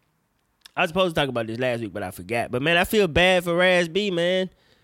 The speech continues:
You know, he said that Chris Stokes molested him when they were younger. And now is he just in a very triggering environment right now. People aren't being sympathetic to this man at all. Like, the way y'all talking about this man on the internet is crazy.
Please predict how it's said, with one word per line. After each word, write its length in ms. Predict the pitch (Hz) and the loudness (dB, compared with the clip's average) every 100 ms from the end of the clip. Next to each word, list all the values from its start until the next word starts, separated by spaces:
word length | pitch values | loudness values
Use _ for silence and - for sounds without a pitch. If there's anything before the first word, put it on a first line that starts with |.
| _ - | _ -6
You 80 | 180 | 0
know, 120 | 190 | 2
he 100 | 185 | 2
said 200 | 185 160 | 0 -2
that 60 | |
Chris 180 | - 190 | -2 -2
Stokes 300 | - 190 175 | 0 -2 -2
molested 360 | 156 175 185 160 | -2 -2 -2 -2
him 260 | 170 151 123 - _ _ _ _ _ _ _ - | -2 -2 -6 -14 _ _ _ _ _ _ _ -8
when 120 | 135 | -2
they 120 | 156 | 0
were 100 | 143 | 0
younger. 400 | 143 151 127 87 - | 0 0 -4 -8 -10
And 140 | 110 123 | -8 -2
now 380 | 151 160 147 - _ _ | 2 2 0 -4 _ _
is 100 | 135 | 0
he 120 | 170 180 | 2 2
just 180 | 185 196 | 2 2
in 80 | 185 | 0
a 40 | |
very 340 | 160 208 202 | 2 2 2
triggering 480 | - - 240 220 220 | 0 2 2 2 2
environment 560 | 214 208 214 226 202 175 | 2 2 4 4 4 2
right 160 | 170 160 | 2 0
now. 160 | 147 | 0
People 280 | 147 254 202 | 2 2 2
aren't 320 | 175 233 196 | 0 0 0
being 180 | 170 196 | 0 0
sympathetic 540 | 185 170 - 190 165 - | 0 -4 -2 -2 -2 -4
to 100 | 160 | -6
this 160 | 151 | -4
man 380 | 147 135 101 98 | -4 -4 -4 -8
at 60 | - | -10
all. 560 | - 135 147 131 101 - - - - | -2 2 4 4 2 -4 -18 -20 -6
Like, 280 | 139 123 _ - _ _ | -4 -4 _ -20 _ _
the 80 | 180 | -6
way 120 | 240 | -2
y'all 180 | 240 208 | 0 0
talking 240 | 190 175 | -2 -2
about 160 | 165 151 | -4 -4
this 120 | 151 | -4
man 180 | 143 139 | -2 -2
on 60 | 131 | -2
the 60 | 147 | -2
internet 280 | 139 120 127 | -2 -2 -4
is 100 | - | -4
crazy. 520 | 240 247 202 113 | -4 -2 -2 -4